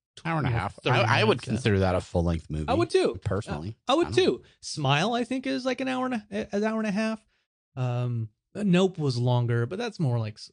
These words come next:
Speaker 2: I don't know if it's real horror. It's not pure horror anyway. The, great movie. Okay. Moving
Speaker 1: Yeah,
Speaker 2: on.
Speaker 1: so there you go.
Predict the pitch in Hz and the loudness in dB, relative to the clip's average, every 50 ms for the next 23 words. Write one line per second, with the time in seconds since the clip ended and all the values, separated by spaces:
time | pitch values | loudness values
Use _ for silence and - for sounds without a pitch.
0 | - 151 165 180 180 160 143 135 123 113 107 - - 101 - - - - 110 113 | -14 -10 -8 -4 0 2 4 4 4 2 0 -2 -6 -12 -14 -16 -18 -14 -12 -10
1 | - 85 - 113 117 117 123 123 117 - - 247 214 - 131 - 127 113 120 110 | -10 -8 -8 -6 -6 -6 -6 -8 -10 -10 -10 -10 -10 -10 -10 -16 -14 -12 -12 -12
2 | - 120 123 123 123 139 135 135 127 - - 160 156 127 135 - - _ - _ | -12 -12 -12 -12 -12 -12 -12 -12 -12 -10 -4 -2 -2 -2 -2 -4 -14 _ -20 _
3 | _ _ _ _ _ - - 175 156 139 127 113 110 - _ _ _ - 208 - | _ _ _ _ _ -2 0 0 2 0 -2 -4 -6 -10 _ _ _ 0 2 2
4 | 185 110 - - _ _ _ _ _ _ _ _ _ _ _ _ _ _ _ _ | 2 0 -2 -8 _ _ _ _ _ _ _ _ _ _ _ _ _ _ _ _
5 | _ - 180 240 247 220 160 139 139 135 135 135 135 143 135 147 147 147 147 170 | _ 0 0 2 2 2 2 2 4 4 4 4 4 4 4 4 4 4 4 4
6 | 143 98 85 92 | 4 2 2 0